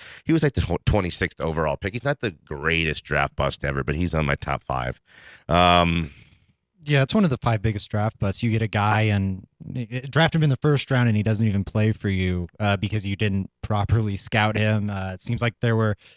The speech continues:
Speaker 2: in the research I did, uh, in, in the five, ten minutes you threw this to me, it seems like there were even red flags with him coming out of college, and the Broncos probably should have been aware of what they were getting themselves into.
Speaker 1: I'm gonna give you my list,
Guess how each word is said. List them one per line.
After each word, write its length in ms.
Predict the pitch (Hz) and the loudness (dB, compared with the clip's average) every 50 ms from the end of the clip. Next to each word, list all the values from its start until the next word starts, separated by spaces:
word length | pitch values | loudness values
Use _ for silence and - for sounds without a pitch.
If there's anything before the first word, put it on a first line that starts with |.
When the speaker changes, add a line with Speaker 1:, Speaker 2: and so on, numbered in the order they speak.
| _ - | _ 0
Speaker 2:
in 100 | 156 151 | 2 4
the 80 | 151 | 6
research 380 | 143 147 151 - - 143 - 139 | 6 6 4 4 2 2 2 2
I 80 | 139 123 | 2 2
did, 280 | 107 131 135 139 127 | 4 4 4 6 6
uh, 300 | 131 127 123 120 120 117 117 | 6 4 4 4 4 4 2
in, 140 | 117 117 117 | 2 0 0
in 160 | 113 113 113 110 | 2 0 0 0
the 80 | 107 | 0
five, 180 | - - 117 110 | 0 -2 -2 -2
ten 140 | - 113 107 | -2 -2 0
minutes 180 | 110 107 - | 0 -2 -2
you 80 | - 104 | -4 -6
threw 160 | - 123 123 | -4 -2 0
this 160 | 117 113 - | 0 0 -2
to 100 | - - | -2 0
me, 100 | 107 104 | 0 0
it 60 | 104 - | 2 2
seems 180 | - 143 120 | 0 0 2
like 120 | 131 123 - | 0 2 2
there 100 | 127 131 | 2 4
were 220 | 123 117 104 110 - | 4 4 2 2 2
even 280 | 147 135 120 123 113 | 2 2 4 4 4
red 240 | 110 117 120 120 104 | 4 4 4 2 2
flags 500 | - - 113 113 113 113 113 113 113 101 | 0 -2 2 2 4 4 4 2 0 0
with 180 | 98 104 95 - | -2 -2 -2 0
him 260 | - 101 98 92 92 | 0 0 0 0 -2
coming 320 | - - 113 104 101 104 | -2 0 0 2 2 4
out 160 | 104 104 101 101 | 4 2 2 0
of 80 | - | -2
college, 320 | - - 101 98 95 - 104 | -2 -2 -2 0 0 0 -2
and 80 | 98 | -2
the 40 | 95 | -2
Broncos 400 | 87 101 98 98 - - 98 - | 0 0 -2 -2 -2 -4 -6 -4
probably 280 | - - 110 98 98 - | -4 -2 0 0 0 -2
should 160 | - - 92 | -2 -4 -6
have 100 | 95 85 | -2 -2
been 300 | 101 95 95 92 87 - _ _ _ _ _ _ - | 0 0 0 0 -2 -6 _ _ _ _ _ _ 2
aware 360 | 107 101 95 107 107 104 98 | 4 4 4 4 4 4 2
of 100 | 95 95 | 2 0
what 100 | 98 - | -2 -2
they 100 | - 101 | -2 -2
were 100 | 98 95 | -2 -2
getting 200 | 95 98 92 95 | -2 -2 0 0
themselves 380 | 95 92 - 107 101 95 90 | -2 -2 -2 -4 -4 -2 -2
into. 340 | 101 98 92 - 98 95 101 - _ _ _ _ - | -2 -2 -2 -4 -6 -12 -14 -16 _ _ _ _ 0
Speaker 1:
I'm 180 | - 120 139 147 | 2 4 4 4
gonna 160 | 160 180 190 | 4 2 2
give 140 | 170 175 160 | 2 2 4
you 80 | 160 | 4
my 160 | 135 113 107 107 | 6 6 6 6
list, 460 | 110 110 107 104 - - - - | 6 6 4 4 0 -4 -10 -14